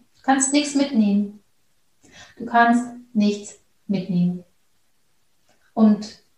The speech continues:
du kannst dir ein paar gute Fragen stellen. Was willst denn du da draußen eigentlich der Welt hinterlassen? Welchen Unterschied hat deine Existenz gemacht auf diesem Planeten?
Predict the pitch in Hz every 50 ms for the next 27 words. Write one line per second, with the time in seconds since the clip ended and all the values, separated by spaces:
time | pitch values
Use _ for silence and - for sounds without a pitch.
0 | _ _ _ _ _ - 233 226 - 240 226 226 220 - - - - 220 214 208
1 | 208 202 202 - - 202 190 214 208 202 208 220 214 - 233 - - - 226 247
2 | 302 339 - 285 - - - 214 190 190 190 196 196 190 - - _ _ _ _
3 | _ _ _ _ _ _ _ _ - _ _ - 220 208 220 220 220 - - 208
4 | 220 208 - - - - - 208 196 196 190 - - - _ _ 226 214 196 175
5 | 196 196 196 - - 185 180 185 185 175 - 208 196 196 - 196 185 180 180 180
6 | 175 - 180 175 - - - 185 175 170 170 170 170 170 - - 180 180 180 190
7 | 196 226 254 262 - - 180 180 175 - - _ _ _ _ _ _ _ _ _
8 | _ _ _ _ _ - - - - _ - 180 175 208 208 208 - - 214 -
9 | - - - 254 254 254 262 285 277 - - 269 262 254 233 202 175 - 196 196
10 | 208 208 214 - 214 - - 226 226 - - - 220 196 190 - - - 202 185
11 | 180 180 175 175 - - - 185 180 - - - - - 190 175 - - 185 175
12 | 175 175 175 175 175 - 180 180 -